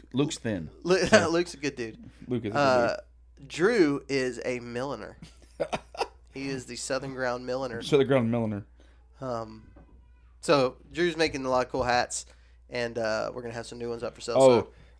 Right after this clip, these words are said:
Speaker 1: Also, shout out to Ryan Boykin, dude. That gator that he posted on Southern Ground Forum with
Speaker 2: That's
Speaker 1: a shirt.
Speaker 2: pretty cool.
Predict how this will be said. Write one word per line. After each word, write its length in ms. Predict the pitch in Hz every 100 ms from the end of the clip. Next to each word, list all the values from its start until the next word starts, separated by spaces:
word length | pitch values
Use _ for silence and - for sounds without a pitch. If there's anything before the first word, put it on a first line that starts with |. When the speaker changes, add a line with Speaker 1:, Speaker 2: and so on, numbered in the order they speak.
| -
Speaker 1:
Also, 300 | 117 139 113
shout 260 | - 127 123
out 200 | 123 -
to 100 | 107
Ryan 320 | 113 113 104
Boykin, 560 | 107 110 117 95 98 -
dude. 200 | 104 104
That 200 | 104 101
gator 480 | 98 104 107 127 135 -
that 120 | 104
he 160 | 110 110 -
posted 360 | 117 110 120
on 140 | 110 92
Southern 240 | 110 101
Ground 300 | 101 104 110
Forum 280 | 107 113 113
with 80 | 110
Speaker 2:
That's 100 | 151
Speaker 1:
a 20 |
shirt. 140 | 123 123
Speaker 2:
pretty 120 | 123
cool. 260 | 147 131